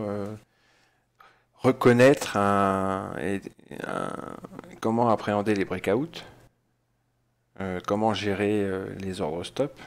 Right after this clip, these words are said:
les buy stop et les sell stop, et comment reconnaître et appréhender, euh, un vrai breakout ou un faux breakout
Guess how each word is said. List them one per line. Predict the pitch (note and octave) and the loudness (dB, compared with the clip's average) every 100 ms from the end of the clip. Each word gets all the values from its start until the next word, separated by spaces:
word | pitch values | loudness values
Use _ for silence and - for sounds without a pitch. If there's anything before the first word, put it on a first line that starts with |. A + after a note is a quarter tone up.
| - | -14
les | G2+ F2+ | -12 -10
buy | F#2+ F#2 | -10 -12
stop | - G2+ - | -10 -10 -10
et | |
les | F2+ | -12
sell | - F2+ | -12 -12
stop, | - B2+ C3+ | -8 -10 -8
et | F2+ | -10
comment | - G#2 G#2+ A#2+ | -6 -4 -2 -4
reconnaître | - - G2 - F#2+ G2 A2+ - | -6 -10 -8 -8 -6 -4 -6 -8
et | F2+ | -8
appréhender, | F2 - G2 G2 F#2 G#2+ A#2 - - - - - - - _ - | -8 -10 -10 -10 -8 -8 -10 -14 -20 -20 -20 -20 -20 -20 _ -10
euh, | F2 F2 E2+ E2+ D#2+ C#2+ - | -8 -8 -10 -12 -14 -14 -8
un | F#2+ | -6
vrai | F2+ F#2 G#2+ A2+ A2+ - - | -6 -2 2 4 2 -2 -8
breakout | G2 - F2+ F#2 A2+ | -10 -4 -4 -4 -6
ou | F#2+ | -8
un | F2+ | -8
faux | F2 G#2+ | -8 -8
breakout | G2 F#2 - - - | -6 -6 -10 -12 -16